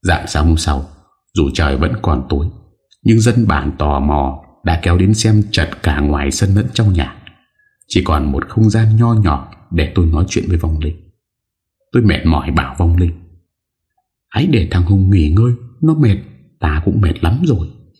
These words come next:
"Sáng dậy nhớ mua cả áo hoa cổ bẻ cho ta nhé.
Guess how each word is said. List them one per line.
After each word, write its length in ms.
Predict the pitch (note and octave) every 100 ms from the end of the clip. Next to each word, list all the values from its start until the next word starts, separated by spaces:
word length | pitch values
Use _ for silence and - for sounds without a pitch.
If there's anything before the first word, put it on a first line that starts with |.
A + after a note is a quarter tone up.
| _ - _ _ _ _ _ _ _ _ _ _ _ _ -
"Sáng 340 | - C#2+ D2
dậy 240 | D2 C#2+
nhớ 240 | C#2+ D2 D2+ -
mua 200 | F2 F#2+
cả 200 | F2+ C#2+
áo 320 | - D#2+ G#2
hoa 320 | B2 A2 G#2+ G2+ -
cổ 260 | C#2 C2+ C#2
bẻ 180 | C#2 D#2
cho 80 | -
ta 140 | A#2
nhé. 240 | A#2 A#2+